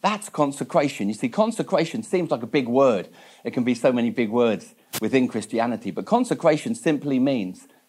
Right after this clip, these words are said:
to be set apart for, to be set apart for the use of another.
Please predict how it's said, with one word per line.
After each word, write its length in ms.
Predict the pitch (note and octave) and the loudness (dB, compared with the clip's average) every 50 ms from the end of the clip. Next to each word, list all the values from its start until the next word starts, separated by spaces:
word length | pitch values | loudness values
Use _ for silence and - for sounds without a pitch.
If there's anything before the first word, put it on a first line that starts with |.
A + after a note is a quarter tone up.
| _ _ _ - | _ _ _ -8
to 100 | - B2 | -6 -2
be 100 | A#2+ B2 | -2 -2
set 380 | A#2 - - - F3 D#3+ - - | -4 -4 0 2 4 4 4 2
apart 500 | - - - D#3+ C#3+ C#3+ - - - - | 0 -2 -2 0 2 2 2 0 -4 -8
for, 380 | - F2+ E2 F2 G2 G2 - - _ _ _ _ | -8 -6 -4 -4 -4 -6 -8 -14 _ _ _ _
to 80 | - - | -14 -8
be 100 | G#2 A2 | -8 -8
set 220 | G2+ - D3 - | -2 0 2 2
apart 420 | - A#2+ - - B2+ A#2+ - - - | 2 2 2 2 2 2 2 2 0
for 120 | - A#2 | -4 -4
the 80 | G#2 A2+ | -2 0
use 480 | G2+ A#2+ C3 G#2 F2 - - - - - - _ _ _ _ _ _ | 2 4 4 4 2 -2 -8 -14 -18 -20 -20 _ _ _ _ _ _
of 120 | - G2+ G#2+ | -6 -4 -2
another. 360 | A2 A2 A2+ G#2 F2+ F2 - | 0 0 0 0 0 -4 -8